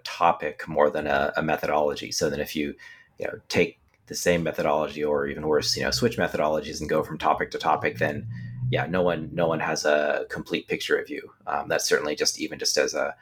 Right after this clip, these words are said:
as an academic advice, you know, career advice that I got from, from people is you wanna,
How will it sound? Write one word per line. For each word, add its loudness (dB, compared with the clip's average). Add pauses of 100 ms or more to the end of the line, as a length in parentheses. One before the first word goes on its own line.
(200)
as 0
an 0
academic 0
advice, 2
you -14
know, -8
career 0
advice -2
that -6
I 0
got 0
from, -8
from -10
people -6
is -8
you -4
wanna, -2